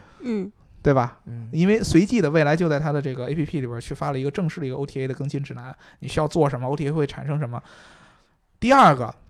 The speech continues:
Speaker 2: 就是说白了，工程师真的很难去取舍，我如何用一个言简意赅又清晰明了的方式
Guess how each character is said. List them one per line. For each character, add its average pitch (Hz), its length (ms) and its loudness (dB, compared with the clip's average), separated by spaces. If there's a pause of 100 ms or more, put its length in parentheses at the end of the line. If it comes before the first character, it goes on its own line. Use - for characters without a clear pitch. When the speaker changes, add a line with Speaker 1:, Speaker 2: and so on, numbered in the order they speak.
(800)
Speaker 2:
就 175 160 4
是 147 160 2
说 202 240 2
白 160 140 2
了， 165 80 4
工 185 180 2
程 190 120 6
师 185 180 2
真 190 180 4
的 156 80 4
很 120 440 -4
难 131 440 0 (640)
去 - 240 0
取 143 320 0
舍， 131 300 -6
我 135 240 0
如 143 240 0
何 170 200 -2
用 180 220 2
一 151 160 2
个 170 160 2
言 147 320 2
简 151 240 4
意 151 140 6
赅 185 340 4 (760)
又 185 220 10
清 247 380 4
晰 - 280 2
明 180 220 6
了 143 220 2
的 135 80 -6
方 180 260 4
式 151 260 -4